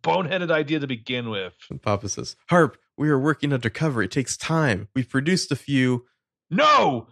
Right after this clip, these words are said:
Speaker 1: no, no, no, no. Let me tell you what you produce. Over the last weeks, you two have produced exactly squat, squat, during which time the ex-presidents have robbed two more banks. Now, for Christ's sake,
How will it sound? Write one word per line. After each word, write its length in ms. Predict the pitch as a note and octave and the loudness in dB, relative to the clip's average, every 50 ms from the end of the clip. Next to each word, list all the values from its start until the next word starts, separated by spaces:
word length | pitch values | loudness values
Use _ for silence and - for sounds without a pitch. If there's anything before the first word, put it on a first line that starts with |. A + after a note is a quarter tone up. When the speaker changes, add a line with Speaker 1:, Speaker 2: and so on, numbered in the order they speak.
| _ - | _ -4
Speaker 1:
no, 340 | C#3+ E3 B3 C#4+ D4+ D#4 | 0 4 6 6 6 6
no, 280 | D4 C4+ B3+ C4 C4 C4 | 6 4 4 6 4 4
no, 180 | B3 A#3+ A#3+ A#3+ | 4 2 2 2
no. 680 | A#3 A#3+ C#4+ D4+ D#4+ E4 E4 D#4 A#3+ E3 A#2+ G2+ - _ | 0 0 -2 0 2 2 2 2 2 2 0 -4 -10 _
Let 100 | - A3 D#4 | -4 -2 -2
me 40 | D#4 | 0
tell 120 | - D4 | 0 2
you 60 | D4 | 2
what 140 | C4+ F#3 - | 2 2 0
you 120 | G#3+ F#3 | -2 -2
produce. 480 | - E3+ C3+ C3+ C3 G#2+ F2 - - - - - | -2 -2 -2 -2 -2 -4 -4 -8 -14 -4 0 0
Over 160 | A3+ B3 G#3+ | 2 2 2
the 60 | E3 | 2
last 280 | D#3+ F3+ A#3 A3 - A3 | 2 0 -2 -2 -2 -4
weeks, 220 | G#3+ F#3 - - | -4 -4 -4 -6
you 160 | F3+ F#3 F3 | -6 -6 -4
two 100 | - G3 F3+ | 0 2 2
have 120 | D3 B2 B2 A2+ | 2 2 0 -6
produced 200 | - E3 D#3 D3 | -4 -6 -4 -4
exactly 340 | C3 A2+ F#3 E3 D#3+ D3 B2+ | -2 -2 -2 -2 -2 -4 -8
squat, 560 | A2+ - - - - F#3+ G3 F3 B2+ A2 - _ _ _ - | -10 -12 -14 -8 -2 0 2 2 2 -2 -4 _ _ _ -16
squat, 760 | - - - - - B3+ D4 D4 C#4 G3 C#3 B2+ - - - _ _ _ _ _ - | -12 -10 -8 -6 0 4 4 6 6 4 2 0 -6 -12 -12 _ _ _ _ _ -2
during 140 | A#3 C4 B3 | 0 2 2
which 140 | A#3 F#3+ - | 2 0 0
time 160 | G3+ G3 F#3 | 0 0 0
the 80 | F3 F3 | 2 0
ex-presidents 420 | G3+ G#3 - G#3 F#3+ F3+ F3+ D#3+ | 0 0 2 0 0 0 0 -4
have 120 | D#3+ C#3 C3 | -4 -2 0
robbed 260 | D3 C#3+ - - - | 0 -2 -2 -2 -6
two 220 | - - B3+ C#4 | -8 -4 -2 0
more 160 | C#4 B3+ A#3+ G#3+ | 2 2 2 2
banks. 420 | - G3 F#3 D#3+ B2+ G#2 - - _ _ - - | 4 2 2 2 0 -4 -8 -16 _ _ -14 -2
Now, 140 | - C#4 C4 | 0 0 0
for 160 | - - B2 | 0 -2 -10
Christ's 560 | - - - - B3+ C#4 B3+ B3 G#3+ - - - | -6 -6 -8 -4 -2 0 0 0 0 -2 -6 -6
sake, 340 | - G#3 F3+ B2+ G#2 - | -2 -2 -2 -2 -2 -8